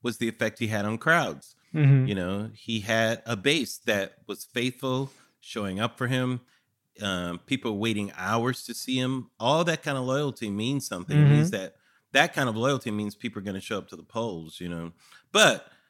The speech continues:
Speaker 1: af-, I remember after the, um, when we got close to the election, I wasn't so sure if it was gonna come true 'cause I predicted it, like, a year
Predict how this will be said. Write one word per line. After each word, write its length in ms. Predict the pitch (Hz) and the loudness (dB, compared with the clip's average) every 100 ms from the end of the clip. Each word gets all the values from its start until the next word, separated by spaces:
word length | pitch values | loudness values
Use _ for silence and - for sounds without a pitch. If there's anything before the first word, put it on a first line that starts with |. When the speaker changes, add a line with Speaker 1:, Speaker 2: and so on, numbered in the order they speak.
| _ _ | _ _
Speaker 1:
af-, 240 | 131 165 165 | 4 4 4
I 100 | 139 | 2
remember 320 | 147 175 156 | 4 2 2
after 420 | 127 131 - 120 | 2 0 -2 -4
the, 260 | 104 110 104 | -2 -2 -2
um, 420 | 101 95 92 95 | -2 -4 -6 -6
when 100 | 127 | 0
we 80 | 143 | 0
got 240 | 139 214 - | 4 2 2
close 220 | 185 - | 0 0
to 60 | 135 | -2
the 80 | |
election, 360 | 123 127 170 123 | 0 2 0 0
I 60 | 110 | -2
wasn't 300 | 113 113 - | -2 -6 -6
so 120 | 107 | -8
sure 220 | - 110 | -6 -6
if 120 | 104 | -4
it 80 | 104 | -8
was 120 | 95 - | -10 -10
gonna 180 | 92 | -10
come 180 | 92 98 | -8 -10
true 140 | 120 120 | -6 -6
'cause 120 | 98 | -2
I 120 | 127 | -2
predicted 400 | 131 101 - 95 | -2 -12 -10 -8
it, 20 | |
like, 200 | 95 92 | -6 -6
a 40 | 92 | -8
year 220 | 92 87 | -8 -6